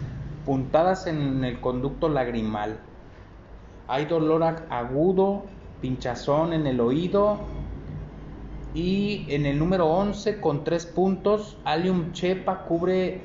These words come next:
más síntomas del resfriado común que ningún otro medicamento, dice Clark.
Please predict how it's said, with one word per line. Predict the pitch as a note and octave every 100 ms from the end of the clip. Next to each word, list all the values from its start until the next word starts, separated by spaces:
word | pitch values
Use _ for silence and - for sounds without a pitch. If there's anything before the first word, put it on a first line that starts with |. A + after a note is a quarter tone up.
| -
más | C#3 D3+ F#3+ -
síntomas | F#3+ G3 F#3+ G3 F#3+ D#3+
del | C#3 A#2+
resfriado | B2 A#2+ - B2+ B2+ C#3 D3
común | - D3+ D#3+ F#3+ G3 F#3 - - - - -
que | C#3+
ningún | C3+ C3+ C3+ D#3+
otro | F3 F3 F3
medicamento, | D#3 C3 A#2+ B2 A#2+ B2 B2+ B2+
dice | B2 C#3 D#3+ D#3+
Clark. | - A#2+ A2 A2 -